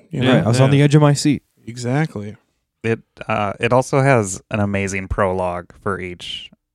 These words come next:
Speaker 4: every
Speaker 1: Oh, yeah.
Speaker 4: film of the trilogy. In Return of the King, it gives us a bunch of additional background information on Gollum's origin,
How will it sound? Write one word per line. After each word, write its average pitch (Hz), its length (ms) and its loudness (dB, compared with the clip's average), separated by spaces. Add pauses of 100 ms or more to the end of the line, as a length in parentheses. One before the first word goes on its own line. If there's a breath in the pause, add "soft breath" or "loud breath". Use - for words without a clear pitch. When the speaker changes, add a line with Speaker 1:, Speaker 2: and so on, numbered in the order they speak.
(120)
Speaker 4:
every 110 220 2
Speaker 1:
Oh, 170 180 6
yeah. 101 240 0
Speaker 4:
film 107 240 0
of 95 80 -2
the 92 100 -4
trilogy. 92 680 -2 (340)
In 123 160 -2
Return 135 360 2
of 135 60 2
the 120 80 4
King, 98 440 -4
it 107 380 0 (300)
gives 110 300 -4
us - 160 -4
a 110 60 -8
bunch 117 260 0
of 117 100 -2
additional 107 420 -2
background 104 500 0
information 98 800 -6
on 95 520 -8 (220)
Gollum's 110 500 0
origin, 95 600 -6